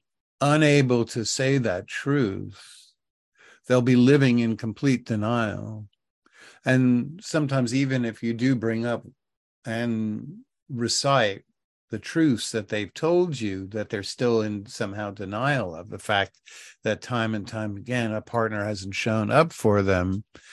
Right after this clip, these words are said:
They have this classic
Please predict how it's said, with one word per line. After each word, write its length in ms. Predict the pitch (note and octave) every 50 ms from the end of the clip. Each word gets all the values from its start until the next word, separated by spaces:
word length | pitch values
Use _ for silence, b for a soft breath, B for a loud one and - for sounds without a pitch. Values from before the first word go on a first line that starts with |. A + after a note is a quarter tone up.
| B B B B B B B B B _
They 220 | C3 B2+ B2+ B2+
have 520 | A#2 B2 C3 C3+ C#3 C#3+ C#3+ C#3+ C3 A#2+ A#2
this 640 | B2+ C3 C3 A#2+ - - - - - - - - _ _ _ _
classic 880 | - - - - D3+ D3 D3+ D#3 D#3 D#3 D3 C3+ - - C#3+ B2 G#2+ -